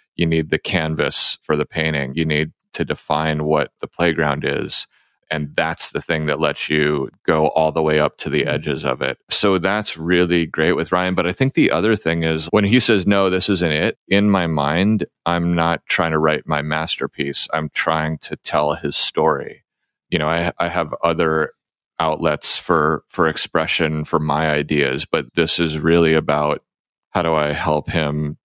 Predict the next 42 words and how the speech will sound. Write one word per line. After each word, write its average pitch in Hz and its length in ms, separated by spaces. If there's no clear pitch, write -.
tell 78 260
the 78 120
story 76 400
that 76 160
he 76 240
has 73 340
in 76 120
his 76 300
head. 73 280
So 90 300
in 80 140
terms 98 360
of 76 120
this, 78 260
I 78 100
really, 80 800
uh, 65 140
you 80 120
know, 73 180
it's, - 320
it's - 340
deferring 85 500
to 78 140
Ryan. 76 420
And, 73 180
it, 69 120
you 92 100
know, - 120
that's 85 180
not 87 180
to 82 120
say 82 180
that 80 140
there's 78 180
not 82 160
back 78 220
and 71 140
forth, 85 380
but 76 140
I 78 100
know 80 340
that 73 240